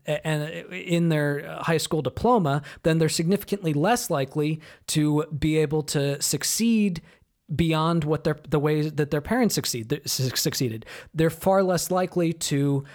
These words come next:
uh, achieve a higher socioeconomic status than their parents. And that goes for college as well. So it would also say, if you can't afford to go to college, if you don't have the funds to go to college,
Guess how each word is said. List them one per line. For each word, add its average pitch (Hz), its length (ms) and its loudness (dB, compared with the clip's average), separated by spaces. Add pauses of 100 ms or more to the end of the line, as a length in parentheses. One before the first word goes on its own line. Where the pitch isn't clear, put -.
(120)
uh, 135 320 -4
achieve 147 800 -2
a 143 80 0
higher 160 280 0
socioeconomic 143 680 -2
status 170 320 -2
than 139 100 -4
their 135 100 -2
parents. 139 380 -2
And 160 160 0
that 208 120 0
goes 202 200 2
for 175 120 -4
college 170 440 0
as 160 120 -2
well. - 360 -2 (220)
So 175 400 2 (760)
it 180 60 2
would 175 160 6
also 208 320 4
say, 160 480 2 (760)
if 165 160 2
you 220 160 4
can't 220 300 0
afford 196 340 2
to 160 60 -2
go 160 180 2
to 147 60 -2
college, 170 420 0
if 143 140 -2
you 170 80 0
don't 165 180 0
have 156 240 0
the 143 60 -2
funds 151 320 0
to 151 60 -6
go 143 140 2
to 139 60 -2
college, 147 720 0